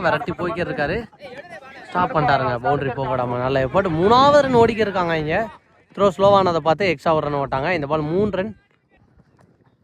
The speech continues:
நெக்ஸ்ட் ஒன். பேட்ல பட்டு ஃபாஸ்டா வந்துச்சு. சான்ஸ் ஃபார் டைரக்ட் ஹிட்டா இருந்தா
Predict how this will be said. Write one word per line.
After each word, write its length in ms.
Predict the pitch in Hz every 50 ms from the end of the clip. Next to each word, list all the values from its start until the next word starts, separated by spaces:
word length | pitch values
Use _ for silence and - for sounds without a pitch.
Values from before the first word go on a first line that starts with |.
| - - 135
நெக்ஸ்ட் 200 | 117 - - 143
ஒன். 80 | 160 185 - - _ - _ _ _ _ _ _ - - _ _ - _ _ _ _ _ _ - - _ _ _ - - - - - - - - - -
பேட்ல 240 | 139 135 135 135 123
பட்டு 180 | 135 131 139 -
ஃபாஸ்டா 300 | 147 139 139 - - 156 143
வந்துச்சு. 220 | 139 127 - 214 208 - - -
சான்ஸ் 240 | 220 220 208 -
ஃபார் 200 | - 214 214 - -
டைரக்ட் 320 | 165 170 170 170 160 165 156 147
ஹிட்டா 180 | 143 135 151 139 135
இருந்தா 200 | 131 127 147 185